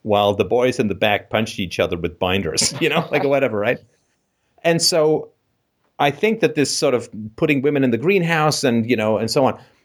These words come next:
you've got to be able to submit yourself to very rigid and, and sometimes difficult to take criticism if you want to be good at something. And so women are like, "Well,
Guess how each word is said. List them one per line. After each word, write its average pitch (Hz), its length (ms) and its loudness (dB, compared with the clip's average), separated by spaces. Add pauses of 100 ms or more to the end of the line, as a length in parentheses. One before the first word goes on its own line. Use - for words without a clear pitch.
(100)
you've 135 300 -2
got 175 260 -2
to - 80 -2
be 170 160 0
able 165 120 2
to 156 60 2
submit 160 360 -2
yourself 143 320 0
to 190 120 -4
very 160 640 0
rigid 143 720 -2 (300)
and, 127 340 2
and 120 380 0 (580)
sometimes 151 760 0 (580)
difficult 226 440 0
to 113 60 -16
take 143 360 0
criticism 135 600 0
if - 160 2
you 127 80 2
want 104 180 2
to 90 40 -2
be 92 80 0
good 85 280 0 (280)
at 90 120 -2
something. 80 340 -6 (260)
And 151 100 -2
so 175 240 0 (140)
women 190 240 0
are 165 60 2
like, 143 260 0
"Well, 147 320 0